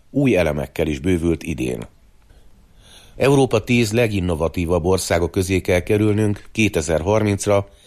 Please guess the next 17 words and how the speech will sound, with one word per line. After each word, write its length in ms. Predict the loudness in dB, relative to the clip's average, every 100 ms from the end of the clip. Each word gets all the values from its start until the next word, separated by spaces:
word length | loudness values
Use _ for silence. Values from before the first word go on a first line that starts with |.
| -20 -20 -10
és 200 | -4 -2
a 100 | -2
cél 300 | 0 2 2
az 220 | 2 0
is, 360 | 0 -4 -6 -10 -6
hogy 140 | -2
legyen 300 | 0 2 0
magyar 300 | 0 -2 -2
egyetem 380 | -2 -2 -2 -2
a 60 |
világ 460 | -2 0 2 0 -2
és 180 | -6 -2
Európa 400 | 0 0 0 -2
száz 380 | 0 0 0 0
legjobb 360 | -2 -2 -2
egyeteme 420 | 0 -2 -2 -4
között, 480 | -2 0 0 -2 -10